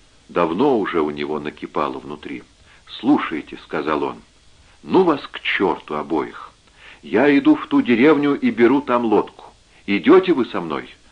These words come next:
да или нет?" Он встал и принялся счищать мокрые листья,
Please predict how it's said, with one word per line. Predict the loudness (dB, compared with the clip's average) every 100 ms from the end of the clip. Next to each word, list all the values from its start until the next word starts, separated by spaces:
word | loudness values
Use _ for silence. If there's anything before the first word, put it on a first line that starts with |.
| -10
да | 0 0
или | 2 0 0
нет?" | -2 -6 -10 -20 _ _ _ _ _ _ _ _ _
Он | -12 -12
встал | -12 -2 0 0
и |
принялся | -2 -6 -6 -8 -4 -2 -4 -8 -20 -20 -20 -14
счищать | -12 -6 -6 -4
мокрые | -6 -6 -2 -2
листья, | -2 -6 -6 -2 -2